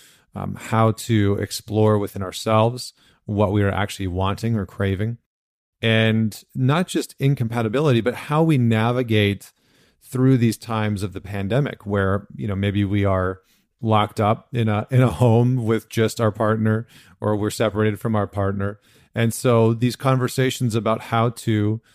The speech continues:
expand and explore our sexual desire can be, um, quite confronting and challenging. And so Shadeen has a, a, you know, very wonderful perspective, I think, that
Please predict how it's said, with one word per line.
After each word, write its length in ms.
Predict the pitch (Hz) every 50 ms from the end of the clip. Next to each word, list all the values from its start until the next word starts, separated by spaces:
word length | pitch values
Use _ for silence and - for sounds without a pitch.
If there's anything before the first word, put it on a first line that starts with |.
| _ _ _ _ _
expand 600 | 117 - - - - - 120 110 107 110 113 120
and 100 | 113 104
explore 920 | 104 - - - - _ _ 110 107 120 123 113 104 95 90 95 95 - -
our 220 | 104 104 104 104
sexual 360 | - - 120 - - - 107
desire 520 | 92 92 87 95 113 123 127 110 95 92 90
can 400 | - - - 107 104 104 104 98
be, 400 | 101 98 95 95 98 101 104 - _ _ _ _ _ _ _ -
um, 240 | 101 98 101 101
quite 260 | - - - 117 117 -
confronting 540 | 123 113 - 139 160 175 - - - 123 -
and 140 | - 104 104
challenging. 600 | - - 113 113 120 123 113 101 92 92 101 101 _ _ _ _ _ _ _ _
And 180 | 107 104 101 -
so 140 | - 120
Shadeen 320 | 110 - 127 113 123 127 123
has 200 | 120 117 104 107
a, 280 | 104 101 98 95 - - -
a, 220 | 104 107 104 104 - - 73 90 117 127 113 90 110
you 120 | - 131 117
know, 120 | 110 104
very 460 | 92 107 113 110 113 113 110 107 - - _ _ _ _ _ _
wonderful 800 | - - - 143 123 113 120 123 123 135 135 123 - 123 113 107
perspective, 840 | - - - 117 107 - - 117 104 101 - - 120 120 127 123 - -
I 140 | 107 110
think, 380 | - - 110 107 110 127 - _ _ _ _ _ _ _ _ _
that 400 | 107 104 104 104 101 101 104